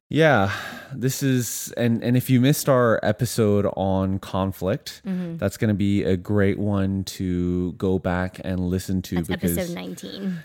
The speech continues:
Speaker 1: Yeah, because honestly, there's, conflict is natural and it's always gonna happen.
Speaker 2: That's
Speaker 1: But
Speaker 2: right.
Speaker 1: if it's, if the same thing is coming up over
Speaker 2: Over
Speaker 1: a
Speaker 2: and
Speaker 1: period of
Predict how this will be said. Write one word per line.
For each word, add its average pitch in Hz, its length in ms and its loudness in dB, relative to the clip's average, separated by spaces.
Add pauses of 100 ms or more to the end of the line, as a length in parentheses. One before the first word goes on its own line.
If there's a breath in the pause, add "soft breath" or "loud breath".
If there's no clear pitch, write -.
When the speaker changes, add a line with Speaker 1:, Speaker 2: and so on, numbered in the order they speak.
Speaker 1:
Yeah, 135 240 4
because 101 640 0 (540)
honestly, 107 640 -2 (240)
there's, 98 560 -2 (420)
conflict 107 560 -2
is 92 260 -2
natural 107 920 2
and 92 320 -2
it's - 220 -8
always 98 360 0
gonna 95 180 -2
happen. 107 580 0
Speaker 2:
That's 107 140 -2
Speaker 1:
But 92 140 2
Speaker 2:
right. - 100 -8
Speaker 1:
if - 200 -4
it's, - 360 -6 (320 soft breath)
if - 140 -8
the - 80 -2
same 101 420 0
thing 110 300 -2
is 101 180 -2
coming 95 300 -6
up 95 280 -4 (480)
over 175 260 0
Speaker 2:
Over - 0 -
Speaker 1:
a - 20 2
Speaker 2:
and 175 100 -2
Speaker 1:
period 104 300 2
of 98 80 -2